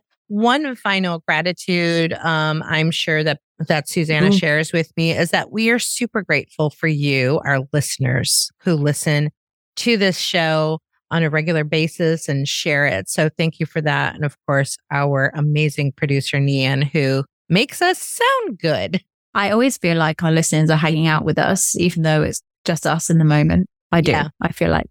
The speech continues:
Speaker 2: you're hanging out with us.
Speaker 1: Yeah. So, um, that's it for this episode, this special Thanksgiving Attitude of Gratitude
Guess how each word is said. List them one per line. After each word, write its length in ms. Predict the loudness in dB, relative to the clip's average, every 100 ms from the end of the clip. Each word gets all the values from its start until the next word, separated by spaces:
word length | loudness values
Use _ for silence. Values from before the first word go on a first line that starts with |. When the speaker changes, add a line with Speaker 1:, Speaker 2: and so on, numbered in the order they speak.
| -8 -2
Speaker 2:
you're 120 | 0
hanging 260 | 2 2
out 120 | 2 0
with 140 | -2
us. 300 | -2 -4 -6 -8 _
Speaker 1:
Yeah. 240 | -4 -4 -6 -14 -16
So, 360 | -4 0 0
um, 300 | 0 0 0
that's 420 | -2 -2 -2 -2 -4
it 140 | -4 -2
for 120 | -4
this 300 | -2 -6 -4
episode, 640 | -6 -4 -6 -2 0 0
this 220 | -2 -4 -4
special 760 | -6 -4 -4 -4 -2 -2 -2 -4
Thanksgiving 840 | -4 -4 -6 -4 0 2 0 0 -4 -4
Attitude 580 | -2 -2 -4 -4 -4 -2
of 200 | -4 -2
Gratitude 800 | -2 0 -2 -4 -2 0 0